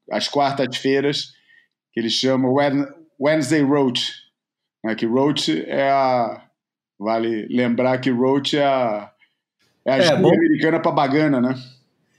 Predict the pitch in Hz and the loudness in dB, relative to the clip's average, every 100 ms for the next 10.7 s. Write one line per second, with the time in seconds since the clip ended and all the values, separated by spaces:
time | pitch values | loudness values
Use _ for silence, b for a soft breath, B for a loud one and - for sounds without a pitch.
0 | _ 143 143 123 123 139 139 135 147 175 | _ 0 2 2 2 2 2 2 2 2
1 | 196 147 143 139 - 147 156 147 156 139 | 0 -2 0 -2 -2 0 0 0 0 2
2 | 156 185 123 135 120 147 147 170 147 151 | 2 2 2 2 2 2 2 0 2 0
3 | 151 147 156 151 151 131 110 - 101 - | 2 2 0 0 0 0 -2 -4 -10 -12
4 | _ _ _ - - _ _ _ _ _ | _ _ _ -20 -20 _ _ _ _ _
5 | _ _ - 120 143 160 165 165 - 180 | _ _ -4 0 2 2 0 0 0 2
6 | 160 175 208 214 190 190 196 165 190 190 | 4 4 4 2 2 2 2 2 2 0
7 | 208 190 208 202 190 165 127 107 - _ | -2 0 2 4 4 4 2 -2 -8 _
8 | _ _ - 151 160 - 160 165 185 180 | _ _ -4 0 0 0 -2 -2 0 2
9 | 180 151 156 b b b b b _ 123 | 4 2 -2 b b b b b _ -2
10 | - - 139 131 302 330 | 0 2 2 2 2 2